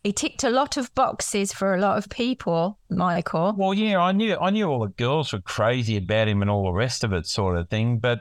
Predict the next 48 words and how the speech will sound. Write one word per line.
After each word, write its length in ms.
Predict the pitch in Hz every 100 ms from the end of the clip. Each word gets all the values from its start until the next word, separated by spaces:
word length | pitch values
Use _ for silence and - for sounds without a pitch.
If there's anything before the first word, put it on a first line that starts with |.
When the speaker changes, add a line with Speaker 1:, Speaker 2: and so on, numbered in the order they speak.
| -
Speaker 2:
but 180 | 123 117 - _ _ _ _ 190
Speaker 1:
And 180 | 214
guys. 260 | 175 170 151
Speaker 2:
I 60 | 170
never 240 | 190 170
really, 320 | 143 - 135 -
I 60 | 143
guess 240 | 196 -
what 100 | 151
I'm 140 | 123
saying 220 | - 143 123
is 100 | 127
I 80 |
never 280 | 127 147 139
really 280 | 127 123 113
noticed, 560 | 113 127 123 92 - -
but 140 | 107 - _ _
later 400 | 110 131 147 123 -
in 180 | 110 104
watching, 400 | 120 143 - 95
I 60 | 98
went, 240 | 104 101 - 143
"My 100 | 143
God," 300 | 175 160 - - _
it's 180 | 160 -
so, 160 | 208 -
it's 100 | 143
sort 160 | 220 220
of 80 |
like 200 | 170 127
almost 380 | 139 135 120 -
watching 380 | 127 123 120 107
Rudolph 380 | 117 127 117 -
Nureyev 600 | 113 104 110 131 110 78 - -
in 200 | 107 98
ballet 460 | 117 131 104 85
and 240 | 90 90 92
all 160 | 123 110
that 160 | 135 -
sort 180 | 127
of 100 | 85
stuff. 260 | - 90 82
It's 240 | 110 - 131
like, 180 | 123 123 _ _ _ _ _ _ 127 131 127 196
it's 120 | - -
such 360 | 202 180 -
graceful 520 | 135 160 160 - 143
moves. 560 | 127 160 190 127 -